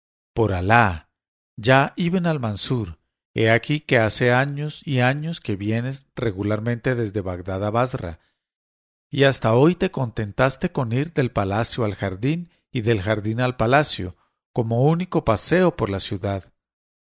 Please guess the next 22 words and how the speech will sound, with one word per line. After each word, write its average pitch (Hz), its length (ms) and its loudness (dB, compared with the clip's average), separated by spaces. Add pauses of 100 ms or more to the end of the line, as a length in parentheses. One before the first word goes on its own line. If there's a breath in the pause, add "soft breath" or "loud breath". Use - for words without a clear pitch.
(420)
No 123 160 2
basta 131 420 4
eso 156 220 0
para 127 180 0
que 113 120 -6
te - 100 -6
instruyas. 87 760 -4 (420)
Ahora 180 520 6
puedes 127 340 0
distraerte. 104 840 -6 (420)
Trata, 127 480 0
pues, 160 380 0 (240)
de 120 100 0
ver 135 240 2
por 156 160 0
las 107 200 -2
calles 117 400 -2
de 113 80 0
Basra 143 500 0
alguna 123 360 -2
cosa 160 300 -4
interesante. 95 840 -8